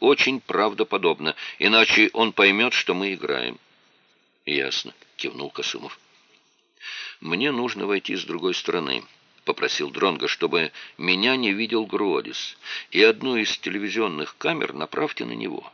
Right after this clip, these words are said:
Мы должны видеть, куда он сразу посмотрит после того, как услышит сообщение об аварии". "Я сейчас поручу это телеоператорам",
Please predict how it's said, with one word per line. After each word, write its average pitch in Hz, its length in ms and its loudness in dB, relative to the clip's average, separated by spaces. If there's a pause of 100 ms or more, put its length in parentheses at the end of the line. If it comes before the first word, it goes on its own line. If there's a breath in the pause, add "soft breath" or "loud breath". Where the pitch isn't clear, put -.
(340 loud breath)
Мы 110 180 2
должны 117 380 2
видеть, 127 400 -4
куда 127 340 6
он 110 140 4
сразу 110 520 6
посмотрит 71 640 -2
после - 360 -2
того, 147 280 4
как - 320 2
услышит 113 680 -2 (180 loud breath)
сообщение 123 880 4
об 104 160 4
аварии". 80 480 6 (1200)
"Я 73 220 2
сейчас - 360 0
поручу - 440 -4
это 69 240 -4
телеоператорам", - 880 -4